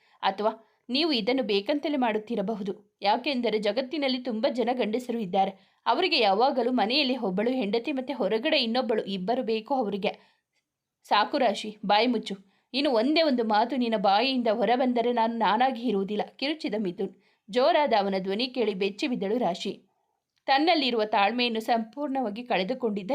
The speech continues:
ಈಗ ಕುದಿಯುತ್ತಿದ್ದ. "ನಾನಿಲ್ಲಿ ತಾಳ್ಮೆಯಿಂದ ಸಮಸ್ಯೆಯನ್ನು ಬಗೆಹರಿಸಲು ನೋಡುತ್ತಿದ್ದರೆ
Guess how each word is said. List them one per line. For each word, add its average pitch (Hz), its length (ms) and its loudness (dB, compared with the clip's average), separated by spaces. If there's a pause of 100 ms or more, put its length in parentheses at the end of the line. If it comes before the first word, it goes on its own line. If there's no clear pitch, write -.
(120)
ಈಗ 220 240 -4
ಕುದಿಯುತ್ತಿದ್ದ. 214 640 -4 (640)
"ನಾನಿಲ್ಲಿ 269 440 2
ತಾಳ್ಮೆಯಿಂದ 254 520 2
ಸಮಸ್ಯೆಯನ್ನು 240 580 -2
ಬಗೆಹರಿಸಲು 226 640 0
ನೋಡುತ್ತಿದ್ದರೆ 220 800 -2